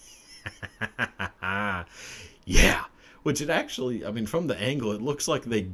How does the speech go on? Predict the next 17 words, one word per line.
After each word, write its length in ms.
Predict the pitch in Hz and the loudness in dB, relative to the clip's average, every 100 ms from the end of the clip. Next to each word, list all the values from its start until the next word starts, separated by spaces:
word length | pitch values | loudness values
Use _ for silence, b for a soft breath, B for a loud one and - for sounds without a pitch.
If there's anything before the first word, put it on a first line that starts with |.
| - | -6
did 380 | 123 120 139 - | 0 0 0 -2
kinda 500 | - - 104 127 123 | -2 2 0 2 -2
try 220 | - 123 | -2 0
to 100 | 117 | 0
get 220 | 101 110 | -2 0
around 420 | 113 92 92 107 120 | 0 0 0 0 -2
him, 160 | 131 - B B B | -4 -10 B B B
which 180 | 127 - | 0 0
is 140 | 104 | 0
hilarious, 640 | - 101 98 104 87 65 - | 2 4 6 4 2 -4 -4
'cause 340 | - 110 - - _ _ _ _ - _ - _ _ | -2 -2 -4 -8 _ _ _ _ -20 _ -20 _ _
you 200 | 110 151 | -2 0
either 240 | 196 143 | 4 4
do 320 | 101 120 147 123 | 4 6 8 6
or 60 | |
you 180 | 87 82 | 4 -2
don't. 340 | 76 101 80 | 0 0 0